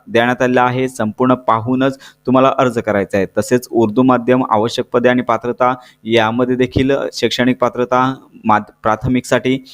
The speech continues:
एचएससी डीएड, माध्यमिकसाठी बीएड, यामध्ये समाज, अ, शास्त्र आणि त्यानंतर विज्ञान आणि भाषा विषय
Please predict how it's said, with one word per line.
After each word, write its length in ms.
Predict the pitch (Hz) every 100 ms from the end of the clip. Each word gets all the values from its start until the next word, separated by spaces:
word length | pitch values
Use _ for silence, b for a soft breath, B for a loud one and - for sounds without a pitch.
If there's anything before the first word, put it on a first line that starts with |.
| B
एचएससी 380 | 107 107 123 -
डीएड, 300 | 123 123 127
माध्यमिकसाठी 720 | 123 107 120 123 123 123 131
बीएड, 420 | 123 110 120 123 85
यामध्ये 320 | 95 110 120
समाज, 440 | 117 113 120 123 - B B _
अ, 160 | 117 120
शास्त्र 360 | 127 117 127
आणि 260 | 131 127 123
त्यानंतर 280 | 123 120 123
विज्ञान 420 | 107 104 123 117
आणि 160 | 120
भाषा 320 | 117 107 - 127
विषय 380 | 127 113 98